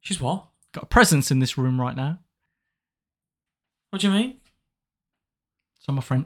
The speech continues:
Speaker 2: it's my friendship bracelet.
Speaker 1: F- off.
Speaker 2: Yeah.
Speaker 1: Right, show the camera that.
Speaker 2: Huh? To show yours. I don't know. Which one's gonna pick it up better?
Speaker 1: Okay.
Speaker 2: Do you know what it
Speaker 1: Yeah.
Speaker 2: says? Do you know what it
Speaker 1: What's it
Speaker 2: says?
Speaker 1: say?
Speaker 2: It says karma.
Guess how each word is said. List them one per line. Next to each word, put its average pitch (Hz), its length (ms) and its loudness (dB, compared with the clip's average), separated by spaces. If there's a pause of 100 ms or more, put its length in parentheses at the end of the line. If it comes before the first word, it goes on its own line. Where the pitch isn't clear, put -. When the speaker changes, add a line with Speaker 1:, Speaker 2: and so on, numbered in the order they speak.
(140)
Speaker 2:
it's - 100 -8
my 160 80 6
friendship 156 400 6
bracelet. 160 460 0 (840)
Speaker 1:
F- - 60 -8
off. - 320 -12
Speaker 2:
Yeah. 156 140 -6 (180)
Speaker 1:
Right, 123 340 -2
show 240 220 2
the 285 80 4
camera 135 320 2
that. 120 140 -2
Speaker 2:
Huh? 165 120 -10 (1600)
To 147 80 -10
show 170 160 -6
yours. 165 380 -8 (180)
I 151 100 -20
don't 143 120 -12
know. 151 80 -10 (160)
Which - 200 -14
one's 160 140 -2
gonna 139 160 -6
pick - 220 -8
it - 80 -6
up 139 100 -6
better? 147 300 -8 (1600)
Speaker 1:
Okay. 113 400 -12 (260)
Speaker 2:
Do - 40 -20
you 160 40 -6
know 160 80 -2
what 135 80 4
it 127 60 4
Speaker 1:
Yeah. 123 60 0
Speaker 2:
says? 180 340 -6 (560)
Do - 160 -12
you - 20 -4
know 175 80 -2
what 170 40 0
it 165 120 -6
Speaker 1:
What's - 20 -2
it 190 120 2
Speaker 2:
says? - 100 -6
Speaker 1:
say? - 60 -12
Speaker 2:
It - 80 -20 (680)
says - 180 -4
karma. 131 520 6